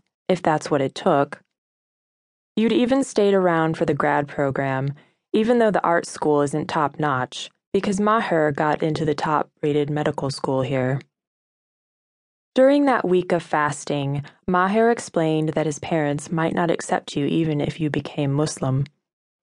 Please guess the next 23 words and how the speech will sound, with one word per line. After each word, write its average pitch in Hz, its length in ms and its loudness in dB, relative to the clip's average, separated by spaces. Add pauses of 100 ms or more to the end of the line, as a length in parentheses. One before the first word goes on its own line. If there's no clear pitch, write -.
(300)
He 226 80 2
said 233 320 2
you 240 120 2
were 226 120 4
still 226 300 2
an 233 140 2
outsider 143 640 0
because 156 380 -4
you 156 60 0
were 160 100 2
American 151 720 -2
and 151 200 -4
white. 147 320 -2 (1120)
His 226 140 2
parents 226 520 2
wouldn't 180 280 0
care 180 360 2
that 147 160 0
he 151 100 0
was 143 160 -2
a 147 60 -4
successful 147 580 -6
doctor 135 720 -2